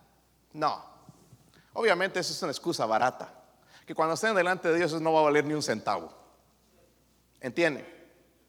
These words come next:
Porque aunque sea perfecta esta iglesia, no vendrían. Es una excusa. Y, y sí, pero nosotros no deberíamos dar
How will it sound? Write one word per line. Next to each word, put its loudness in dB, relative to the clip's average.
Porque 2
aunque 4
sea 2
perfecta -4
esta -2
iglesia, 0
no -2
vendrían. -2
Es -2
una 0
excusa. -6
Y, -6
y -6
sí, 0
pero 0
nosotros 0
no 2
deberíamos 4
dar 4